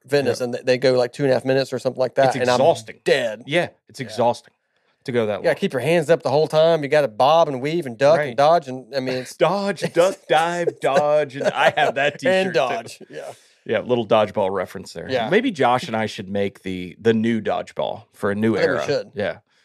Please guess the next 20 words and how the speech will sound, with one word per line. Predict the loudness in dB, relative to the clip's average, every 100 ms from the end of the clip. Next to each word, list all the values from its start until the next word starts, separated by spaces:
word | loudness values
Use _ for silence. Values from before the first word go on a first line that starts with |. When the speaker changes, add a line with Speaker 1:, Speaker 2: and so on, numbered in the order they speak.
| _ _ _
Speaker 2:
But | 0
get | 2 4
Speaker 1:
We |
Speaker 2:
Ben | 0 0
Stiller | -6 -8 -8
to |
come | -12 -16
back. | -18 -16 -2
Speaker 1:
You | 2
know, | 2 0 -14 _ _ _ _ _ _ _ _ -6
Drew | 0
and | 4
I | 4
are | 2
gonna | 0
make | -2
some | -2
movies. | -6 -6 -10 -16
Speaker 2:
<laughs> | -16 -14 -16 -16
That's | -16